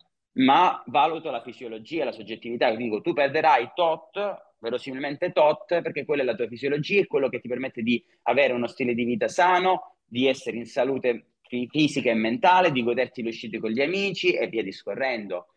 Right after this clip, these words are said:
Perché sì, è importante perdere peso quando abbiamo dei, io parlo di ragazzi con fini estetici ovviamente, eh, ma anche poi vi-, vi-, valutare il contesto in cui ci troviamo. Se devo salire su un palco, farò, scenderò dei compromessi, e lo so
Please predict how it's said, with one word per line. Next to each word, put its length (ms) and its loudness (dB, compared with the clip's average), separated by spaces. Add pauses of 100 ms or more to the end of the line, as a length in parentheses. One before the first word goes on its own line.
(140)
Perché 440 -2 (640)
sì, 200 -4
è 20 4
importante 440 4
perdere 300 2
peso 280 0
quando 180 -2
abbiamo 220 -2
dei, 140 -4
io 80 -2
parlo 180 -2
di 180 -6
ragazzi 380 -4
con 200 -6
fini 200 -6
estetici 540 0
ovviamente, 880 0 (300)
eh, 360 4
ma 180 2
anche 300 -4
poi 220 -2
vi-, 440 -6
vi-, 680 -2
valutare 420 4
il 120 -2
contesto 420 -6
in 80 -10
cui 100 -8
ci 80 -10
troviamo. 520 4
Se 100 -14
devo 140 0
salire 260 -2
su 140 -12
un 100 -10
palco, 680 0
farò, 340 0
scenderò 340 -4
dei 120 -2
compromessi, 540 -6
e 80 -4
lo 140 -2
so 420 0